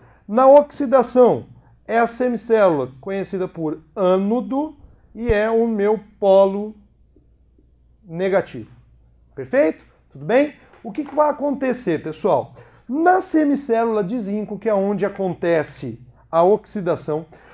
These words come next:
nós teremos, pessoal, o processo da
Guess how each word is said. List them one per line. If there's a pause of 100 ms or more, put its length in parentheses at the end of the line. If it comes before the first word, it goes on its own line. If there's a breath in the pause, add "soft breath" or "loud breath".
(120)
nós (160)
teremos, (880)
pessoal, (480 soft breath)
o
processo
da